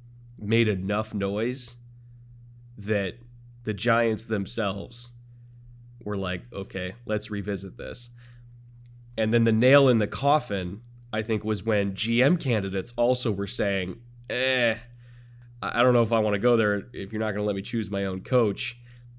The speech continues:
I think that was honestly the nail in the coffin. I think the fans opened up the discussion in the building of, like, "Okay, we, we should, we should probably revisit this." But when they couldn't attract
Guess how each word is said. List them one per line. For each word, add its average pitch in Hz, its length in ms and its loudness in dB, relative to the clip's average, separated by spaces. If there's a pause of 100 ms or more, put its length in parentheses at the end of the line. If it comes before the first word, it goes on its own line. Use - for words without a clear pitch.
(160)
I 113 100 0
think 131 180 6
that 131 180 8
was 113 120 0
honestly 104 380 -2
the 95 120 -4
nail 101 240 0
in 92 60 -4
the 95 80 -6
coffin. 98 280 -6
I 113 40 -2
think 139 140 0
the 131 60 2
fans 139 460 4
opened 123 300 2
up 120 120 2
the 113 60 -4
discussion 117 520 0
in 101 60 -2
the 98 60 -4
building 110 380 0
of, 95 100 -6
like, 95 280 -6 (1000)
"Okay, 101 300 -4
we, 98 220 -4
we 110 140 -2
should, 98 280 -8
we 107 120 -4
should 95 160 -10
probably 107 280 0
revisit 98 440 -4
this." 95 200 -6
But - 300 -4 (720)
when 110 220 0
they 120 120 4
couldn't 139 460 2 (1120)
attract 117 800 0